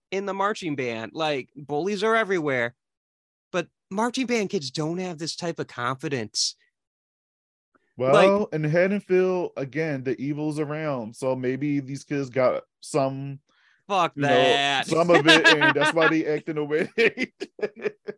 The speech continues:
Speaker 2: Everybody in Haddonfield is a little bit angry, you know? They're, they even coming at Lori at certain ways, and I mean, I get it, but particularly that lady, um,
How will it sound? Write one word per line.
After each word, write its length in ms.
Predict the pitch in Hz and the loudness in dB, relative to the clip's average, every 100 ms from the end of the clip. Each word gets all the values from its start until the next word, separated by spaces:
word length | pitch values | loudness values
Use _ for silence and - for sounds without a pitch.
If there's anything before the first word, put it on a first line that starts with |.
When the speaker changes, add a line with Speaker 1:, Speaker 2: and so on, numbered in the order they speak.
| _ _ _ - 208 _ _ _ _ _ - | _ _ _ -16 -16 _ _ _ _ _ -2
Speaker 2:
Everybody 420 | 202 214 302 202 | 0 4 2 2
in 80 | 180 | -4
Haddonfield 640 | 156 160 156 156 156 123 | -2 -2 -4 -2 -2 -2
is 80 | 135 | -6
a 40 | 139 | -8
little 200 | 139 123 | -8 -8
bit 200 | 120 - - | -8 -10 -12
angry, 560 | 113 107 98 87 113 - _ - | -12 -10 -10 -10 -12 -16 _ -10
you 140 | 127 | -4
know? 360 | 127 123 131 135 | -2 -2 -4 -4
They're, 320 | 131 127 107 - | -2 0 -2 -6
they 120 | - 135 | -12 -8
even 220 | 147 135 | -6 -6
coming 240 | 147 131 | -6 -6
at 160 | 120 85 | -4 -6
Lori 760 | 117 123 127 131 127 127 135 143 _ _ _ _ 123 | -4 0 0 0 -2 -6 -10 -14 _ _ _ _ -2
at 160 | 127 | -2
certain 260 | 151 151 139 | 2 0 2
ways, 220 | 139 143 | 0 0
and 80 | 143 | -2
I 60 | 139 | -4
mean, 140 | 143 | 0
I 140 | 139 | -2
get 260 | 127 117 110 | -2 -6 -6
it, 360 | 110 110 - - | -6 -8 -10 -6
but 180 | 131 - | -6 -6
particularly 460 | 135 156 139 143 131 | -8 -8 -4 -6 -2
that 220 | 117 98 | -2 -2
lady, 480 | 120 117 117 113 - | -4 -4 -6 -8 -6
um, 460 | 110 110 107 104 | -6 -6 -8 -12